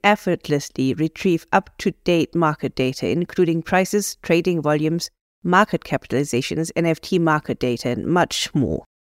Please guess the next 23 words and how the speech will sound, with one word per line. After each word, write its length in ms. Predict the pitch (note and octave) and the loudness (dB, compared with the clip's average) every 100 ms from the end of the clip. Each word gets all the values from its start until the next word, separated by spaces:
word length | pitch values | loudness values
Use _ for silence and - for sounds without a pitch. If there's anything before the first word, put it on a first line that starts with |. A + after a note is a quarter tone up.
| _ _ | _ _
Whether 220 | G#3 G#3+ A3+ | 2 4 4
you're 160 | A3+ | 2
building 360 | G3 A#3+ B3+ B3+ | 4 4 4 0
a 60 | |
trading 380 | A#3 A3+ F3 D#3 | 0 0 0 -2
platform, 520 | - C3+ - - D3+ - - | -4 -6 -4 -4 -4 -6 -6
a 40 | |
wallet, 440 | F3 F3 B2 G#2+ - | 2 2 2 0 -4
a 80 | |
portfolio 560 | D#3+ F#3 F3 F#3+ D#3+ D3 | 0 -2 2 0 2 0
tracker, 340 | - C#3 - | 0 -4 -2
or 220 | D3 D3+ D#3+ | 0 2 2
a 20 | |
data 420 | D#3 D#3+ E3 - | 2 2 2 0
analytics 580 | C3+ D#3 D#3+ D#3 - - | -2 0 -2 -4 -6 -4
tool, 200 | F2 F2+ | -2 -4
CoinGecko's 760 | - F#3 F#3+ F3 E3+ E3+ D#3+ - | -2 -2 0 0 0 -2 -2 -2
A 140 | D#3 | -4
P 160 | - C3 | -2 -2
I 160 | B2+ | -2
has 200 | D3+ D3 | -2 -2
you 120 | D3 D3+ | -2 -2
covered. 400 | F3 C#3+ C#3 | -2 0 -2